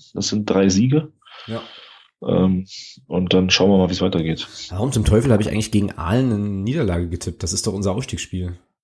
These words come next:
Speaker 2: Hm.
Speaker 1: Ja, das stimmt. Das war halt
Speaker 2: Es ist wahrscheinlich, weil wir einfach nicht, wir konnten einfach nicht nochmal fünf Siege in Folge einfahren oder so, deswegen muss
Speaker 1: Ja,
Speaker 2: man
Speaker 1: ähm, das war einfach um Zuge geistige Umnachtung getippt. Ähm.
Speaker 2: So, es gibt Freistoß für den Hallischen F C in der fünfundsiebzigsten Minute.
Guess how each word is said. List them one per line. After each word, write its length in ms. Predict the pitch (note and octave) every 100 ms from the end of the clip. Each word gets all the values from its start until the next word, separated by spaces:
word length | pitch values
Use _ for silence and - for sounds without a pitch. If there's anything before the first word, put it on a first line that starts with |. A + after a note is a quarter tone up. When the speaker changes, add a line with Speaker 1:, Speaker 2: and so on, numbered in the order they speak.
| _ _ _ _ _
Speaker 2:
Hm. 160 | F#2+ F2+
Speaker 1:
Ja, 220 | F#2 F#2+
das 120 | F#2
stimmt. 480 | - G2+ F#2 E2 - - _ _ -
Das 360 | D#2+ - -
war 200 | E2 E2+
halt 520 | F2 E2+ - - - - _ _ _
Speaker 2:
Es 140 | G2 F#2+
ist 120 | G2+
wahrscheinlich, 360 | A#2 A2+ A#2 G#2
weil 80 |
wir 80 | G#2
einfach 220 | F#2+ A2+
nicht, 320 | A2 A2 - G2+
wir 140 | G2
konnten 200 | A2 G#2
einfach 220 | G2 G#2+
nicht 140 | G#2+ A2
nochmal 180 | G#2
fünf 200 | G2+ G#2+
Siege 200 | G2+ G#2+
in 60 | G#2
Folge 240 | G#2 A2+
einfahren 340 | F2+ F2 F2+ F2+
oder 140 | F2+
so, 140 | F2 F2+
deswegen 280 | F2 F#2
muss 80 | F2+
Speaker 1:
Ja, 220 | F2 F2
Speaker 2:
man 100 | F2+ C2 - C#2
Speaker 1:
ähm, 60 | - _ _ _ - -
das 200 | - -
war 80 | D2+
einfach 200 | F2+ F#2
um 100 | F2
Zuge 260 | - G2 F#2
geistige 420 | F2+ F2 G#2 F2
Umnachtung 400 | F2 F2+ - F2+
getippt. 600 | F2 - - - - -
Ähm. 320 | - E2+ F2 E2+
Speaker 2:
So, 360 | - F2 F2
es 120 | E2+
gibt 140 | G#2+ -
Freistoß 380 | F#2+ A#2 A#2+ -
für 100 | G2+
den 120 | G2+
Hallischen 280 | G2 G#2+ G2+
F 80 | -
C 220 | A2 A2
in 60 |
der 80 | G2+
fünfundsiebzigsten 540 | - G#2 G#2 - G2 G2+
Minute. 320 | F#2 G#2+